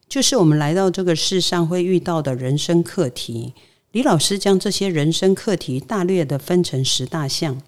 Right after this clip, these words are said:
透过这十大项自己生命中的课题来了解自己。这些作品都是李老师早期创作的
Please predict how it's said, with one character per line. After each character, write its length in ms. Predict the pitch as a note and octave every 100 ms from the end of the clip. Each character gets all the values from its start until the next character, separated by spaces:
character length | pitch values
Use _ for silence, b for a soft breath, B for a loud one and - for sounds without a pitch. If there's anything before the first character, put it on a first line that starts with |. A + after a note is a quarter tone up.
| _ _ _ _
透 160 | D4 C4
过 160 | A#3
这 160 | - G#3
十 180 | - E3+
大 180 | G3+
项 380 | F3 - F3 C#3+ C#3 _ _
自 120 | -
己 160 | G#3 C#3
生 240 | B2+ F#3
命 240 | F#3+ G3 E3+
中 280 | G3 F#3+ F3
的 80 |
课 280 | C3+ - F#3
题 460 | B2+ - A2+ A2+ B2+ _ _ -
来 120 | D3+
了 220 | D#3 D#3
解 360 | - C#3+ A2 -
自 140 | - D#3+
己。 260 | - A2 - _ _ _
这 120 | -
些 160 | C#4+ C4+
作 220 | C4+ A3+
品 240 | E3+ C3+
都 160 | C3+ F#3+
是 220 | F#3 F#3+
李 120 | D#3
老 160 | F3+ D3
师 220 | B2 F3+
早 240 | F3 B2+ A#2
期 300 | - B2 -
创 260 | - E3+
作 240 | C3+ F3 B2+
的 340 | A#2 A2 A2